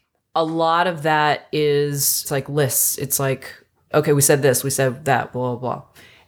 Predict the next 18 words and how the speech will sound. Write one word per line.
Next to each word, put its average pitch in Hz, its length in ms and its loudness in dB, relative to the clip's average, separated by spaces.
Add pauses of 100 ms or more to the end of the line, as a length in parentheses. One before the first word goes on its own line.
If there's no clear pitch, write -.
And 165 200 -2
then 170 460 0
I 160 220 2
would 170 140 0
always 160 340 2
literally 156 400 2
just 143 220 -2
slug 156 340 2
in 156 100 0
a 147 80 0
line 147 260 0
at 139 120 -4
the - 160 -16
end 156 460 -2
where 139 120 -2
it's 139 140 -4
like, 143 200 -2
"Hey, 165 500 2